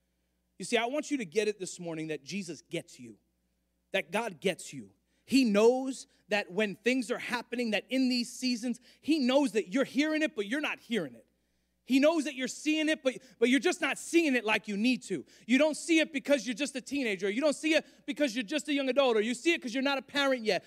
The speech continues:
or you just see it 'cause you're not a grandparent yet, or you don't see it because they just haven't seen much yet. Listen, I wanna point you back, and I'm gonna say it this way. Vision excites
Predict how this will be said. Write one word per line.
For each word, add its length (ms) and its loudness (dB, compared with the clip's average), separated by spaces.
or 80 4
you 60 6
just 180 2
see 100 6
it 80 2
'cause 140 0
you're 80 4
not 160 4
a 20 4
grandparent 680 0
yet, 200 -2
or 80 4
you 80 8
don't 100 4
see 200 4
it 100 0
because 340 2
they 100 2
just 200 0
haven't 320 0
seen 360 0
much 260 2
yet. 220 0
Listen, 340 2
I 60 6
wanna 220 6
point 360 0
you 80 4
back, 320 0
and 80 0
I'm 60 -2
gonna 120 0
say 220 2
it 140 -8
this 180 -4
way. 160 -2
Vision 640 2
excites 680 -2